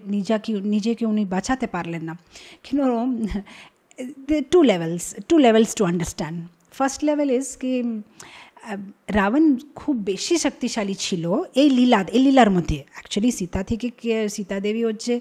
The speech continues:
রামের অর্ধাঙ্গিনী লক্ষ্মী দেবী, ওনার সাথে কেউ পারবে না। আর কিন্তু এই লীলার মধ্যে উনি জানে করে মানে নিজের শক্তিটা প্রদর্শন করছে না, যেহেতু উনি চায় যে এই লীলাটা হোক।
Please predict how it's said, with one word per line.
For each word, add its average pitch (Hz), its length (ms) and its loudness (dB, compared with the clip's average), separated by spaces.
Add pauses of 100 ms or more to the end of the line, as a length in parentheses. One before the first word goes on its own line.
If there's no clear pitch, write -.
(380)
রামের 214 540 2
অর্ধাঙ্গিনী 226 1040 2
লক্ষ্মী 220 440 -2
দেবী, 208 360 -2
ওনার 196 280 -4
সাথে 233 440 -4
কেউ 226 340 0
পারবে 190 380 -2
না। 190 240 4 (480)
আর 180 600 -8
কিন্তু 226 360 -4 (120)
এই 247 420 2
লীলার 233 460 4
মধ্যে 233 480 2
উনি 214 440 0
জানে 202 340 2
করে 262 400 4 (400)
মানে 220 220 0
নিজের 214 320 2
শক্তিটা 233 520 0
প্রদর্শন 226 540 2
করছে 233 320 -4
না, 202 140 0
যেহেতু 208 340 -2
উনি 220 160 0
চায় 220 480 0
যে 202 180 0
এই 196 140 0
লীলাটা 202 440 -2
হোক। 196 400 4